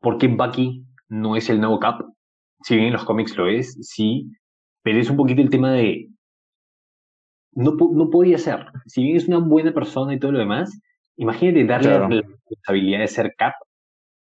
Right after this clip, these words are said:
Speaker 1: cuando tiene todo eso encima. Es horrible
Speaker 2: Sí.
Speaker 1: lo que está pasando, es terrible.
Speaker 2: Y, y ahí te das cuenta, ese, ese es como que un sentido de, de reflejo o, o, o cooperación que podemos hacer con el personaje que vamos a hablar ahorita de John Walker, ¿no?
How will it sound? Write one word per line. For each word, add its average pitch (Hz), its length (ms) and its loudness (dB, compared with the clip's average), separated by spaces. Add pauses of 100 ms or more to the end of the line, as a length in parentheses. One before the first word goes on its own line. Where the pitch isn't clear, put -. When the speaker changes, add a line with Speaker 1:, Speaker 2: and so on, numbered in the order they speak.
(240)
Speaker 1:
cuando 107 260 0
tiene 127 220 0
todo 135 140 0
eso 139 140 -2
encima. 117 640 -4 (460)
Es 123 220 -4
horrible 135 540 4
Speaker 2:
Sí. 92 40 2
Speaker 1:
lo 85 80 -4
que - 200 -16
está - 220 -8
pasando, 92 360 -8
es - 160 -14
terrible. - 440 2
Speaker 2:
Y, 156 140 4
y 151 40 4
ahí 170 120 4
te 196 100 2
das 220 220 0
cuenta, 143 460 2
ese, 143 160 -2
ese 175 160 -2
es 196 40 -2
como 160 280 -2
que 113 80 0
un 143 140 2
sentido 156 560 2
de, 98 640 4 (380)
de 113 200 0
reflejo 131 680 0
o, 104 440 2
o, 104 520 2 (280)
o 120 140 -2
cooperación 113 560 0
que 117 100 0
podemos 117 300 -2
hacer 117 180 -2
con 123 120 -2
el 110 80 -2
personaje 110 400 -4
que - 60 -14
vamos 113 180 -2
a 117 40 -6
hablar 107 120 -4
ahorita 110 320 0
de 101 160 0
John 107 120 -4
Walker, 107 340 0
¿no? 95 220 -12